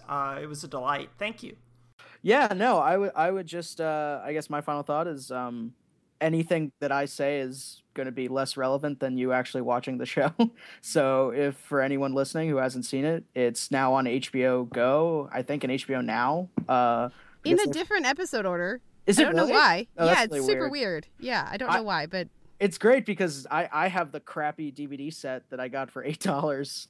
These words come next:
Speaker 2: on
Speaker 3: Hmm.
Speaker 2: eBay that came ripped. It was just, it was just, like, a disaster. But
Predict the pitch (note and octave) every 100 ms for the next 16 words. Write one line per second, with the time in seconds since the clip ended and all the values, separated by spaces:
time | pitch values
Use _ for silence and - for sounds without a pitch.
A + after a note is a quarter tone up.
0 | - C3 B2+ C3 C#3 C#3+ B3 C3 B2+ C3+
1 | C#3+ - C#3+ - E3 C3 B2+ C#3 - -
2 | - - - - E3+ E3 G3 E3+ F#3 E3+
3 | C#3+ E3 E3 D3 C3 C#3 B2+ B2+ C#3 C3
4 | B2+ - B2